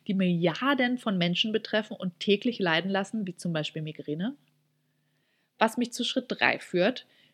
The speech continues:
wie und was will ich meinem Körper eigentlich geben? Ich habe mir dann die Frage gestellt, wie will ich mich eigentlich heilen? Was kommt für mich in Frage und was sind No-Gos? Für mich war klar, dass keine synthetischen Medikamente mehr in Frage kommen und ich es auf natürlichem Wege schaffen will.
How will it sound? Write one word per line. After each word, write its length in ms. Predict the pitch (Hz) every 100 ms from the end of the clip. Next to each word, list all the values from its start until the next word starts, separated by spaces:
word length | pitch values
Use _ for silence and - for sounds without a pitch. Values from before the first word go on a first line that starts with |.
| -
wie 240 | 220 294
und 180 | 220 196
was 380 | 202 277 - 190
will 140 | 226
ich 120 | 247
meinem 300 | 208 180 196
Körper 400 | - 180 170 180 -
eigentlich 520 | 151 165 170 170 -
geben? 320 | 143 139 - _ _ _ -
Ich 160 | 262 311
habe 140 | 262
mir 120 | 226
dann 140 | 208 202
die 80 |
Frage 320 | 202 196 196 190
gestellt, 420 | 185 - 180 175
wie 240 | 175 240 240
will 100 | 208
ich 100 | 208
mich 160 | 190
eigentlich 520 | - 160 175 180 - 156
heilen? 300 | 147 - - _ _ _ _ -
Was 240 | 254 -
kommt 240 | - 196
für 80 | -
mich 120 | 185
in 100 | 175
Frage 520 | - - 160 226 220 185
und 140 | 180
was 160 | 180 -
sind 160 | 175
No-Gos? 580 | 185 175 - - - - _ _ _ _ _ -
Für 100 | 202
mich 220 | 262 -
war 100 | 214
klar, 320 | 214 180 180
dass 240 | 175 - _ _
keine 360 | - 185 190 180
synthetischen 500 | 165 - 175 - 170
Medikamente 520 | 160 - 156 147 170
mehr 120 | 151
in 80 | 160
Frage 300 | - 120 151
kommen 280 | - 175 170
und 220 | - 175
ich 80 | 175
es 120 | 180
auf 160 | 170 180
natürlichem 580 | 170 - 208 196 185
Wege 220 | 180 175 175
schaffen 340 | 147 - 143
will. 180 | -